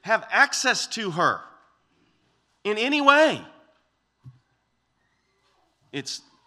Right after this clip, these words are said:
in the time period that we read about right here before us, isn't it?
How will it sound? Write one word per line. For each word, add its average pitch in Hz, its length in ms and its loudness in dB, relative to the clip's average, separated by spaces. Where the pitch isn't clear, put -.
in 131 140 -10
the 120 80 -10
time 139 260 -10
period 120 240 -10
that 107 100 -14
we 123 80 -14
read 117 220 -12
about 104 300 -12
right 113 180 -10
here 110 180 -14
before 120 380 -18
us, - 400 -20
isn't 110 220 -14
it? 82 80 -20